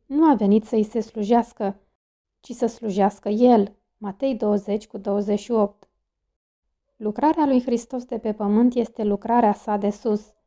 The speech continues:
iar răsplata noastră, pentru că am lucrat cu el în această lume, va consta în puterea mai mare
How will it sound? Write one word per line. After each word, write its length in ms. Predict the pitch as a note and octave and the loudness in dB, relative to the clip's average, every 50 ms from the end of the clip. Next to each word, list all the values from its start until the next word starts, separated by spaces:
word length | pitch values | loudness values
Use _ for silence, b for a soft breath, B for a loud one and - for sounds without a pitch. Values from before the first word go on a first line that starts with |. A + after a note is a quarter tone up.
| _ _ _ _ _ _ _ _ | _ _ _ _ _ _ _ _
iar 240 | - G#3+ A3 G#3+ G#3 | -4 -2 0 2 2
răsplata 580 | G#3 G3 G3 - - - B3 C#4 C#4 - A3+ | 2 2 0 -2 -4 -4 -4 -2 0 0 0
noastră, 640 | G#3 G3+ F#3+ F#3 F#3+ - - - - A3 A3+ A3+ _ _ _ - | 2 2 2 2 0 -2 -6 -8 -6 -6 -6 -6 _ _ _ -10
pentru 280 | - A3+ A#3 A#3 B3 | -6 -6 -4 -6 -6
că 100 | A#3+ - | -4 -2
am 160 | A#3 A3+ A3+ | 0 2 2
lucrat 340 | A3 A3 - B3+ C4 C4+ C4+ | 2 2 0 0 -4 -4 -4
cu 140 | - - A3+ | -6 -6 -2
el 200 | G3+ A3 A3+ A3+ | 2 2 4 4
în 140 | A3 G3 F#3+ | 4 4 2
această 480 | F#3 F#3+ - G#3 G3+ G#3 - - A#3 | 2 0 -2 -4 -6 -6 -6 -8 -4
lume, 460 | A3 G#3+ G3+ F#3 F3+ F#3 G3 A3+ A3+ _ _ _ _ _ _ _ _ | -2 0 0 0 2 2 0 0 0 _ _ _ _ _ _ _ _
va 220 | - A3+ A#3 B3 | -4 -2 -2 -2
consta 380 | A#3+ - A#3+ A#3+ A#3+ - - D#4+ | 0 -2 -4 -4 -4 -4 -4 -2
în 180 | D#4+ D#4 C#4 | 0 0 0
puterea 400 | B3+ - G3+ - - B3+ B3+ B3 | -2 -4 -10 -6 -4 0 2 2
mai 180 | A3+ A3 G#3 G#3 | 4 4 4 4
mare 500 | G#3 G3+ G3 F#3+ F#3 F#3 G3 G3+ A#3 - | 4 4 4 2 2 0 0 -2 -4 -6